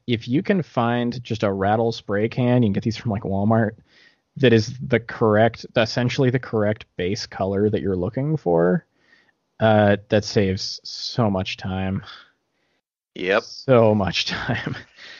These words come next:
Speaker 1: Um,
Speaker 2: Yeah. I mean, like, think about, like, any Warjack faction that you're gonna play a whole bunch of, like,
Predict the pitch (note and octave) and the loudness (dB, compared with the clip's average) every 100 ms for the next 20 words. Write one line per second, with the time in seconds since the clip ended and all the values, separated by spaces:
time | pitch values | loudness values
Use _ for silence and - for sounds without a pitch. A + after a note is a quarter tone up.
0 | - - - C#3 C3 A2+ F#2 F#2 - _ | -18 -10 2 4 6 6 4 2 -4 _
1 | - A2+ A2+ G#2+ - C3 B2 A2 - _ | -8 -6 -2 -4 -6 -4 0 0 -2 _
2 | F2+ F2+ E2 - G#2 G2+ F2 F2+ E2+ F#2 | -4 -4 -4 -4 -4 -4 -6 -4 -2 -2
3 | F#2+ - F#2+ - G#2+ F#2+ F2 F2 - F#2 | -2 -2 -2 -4 -8 -8 -8 -10 -6 -6
4 | F2 E2+ F2+ - E2+ E2 | -4 -6 -8 -8 -8 -8